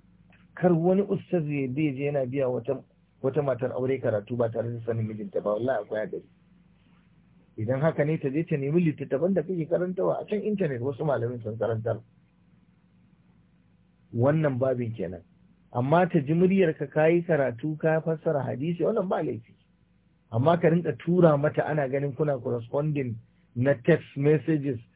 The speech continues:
da saƙuƙuka, a'a. A'a, inda hali za ka iya gyarawa,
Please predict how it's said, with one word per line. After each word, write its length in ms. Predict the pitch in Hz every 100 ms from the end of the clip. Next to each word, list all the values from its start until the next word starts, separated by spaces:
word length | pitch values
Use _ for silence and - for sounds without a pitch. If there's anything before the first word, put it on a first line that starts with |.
| _ -
da 140 | 117 117
saƙuƙuka, 720 | 147 156 165 180 180 175 147 _ _ _ _ _ _ _ _ -
a'a. 400 | 123 101 127 - _ _ _ _ _ _ _ _ _ _ _ _ _ _ _ _ 123
A'a, 360 | 131 135 131 -
inda 260 | 165 160 151
hali 500 | 147 156 156 165 - _ -
za 160 | 135 160
ka 100 | -
iya 160 | 143 127
gyarawa, 520 | 143 156 147 143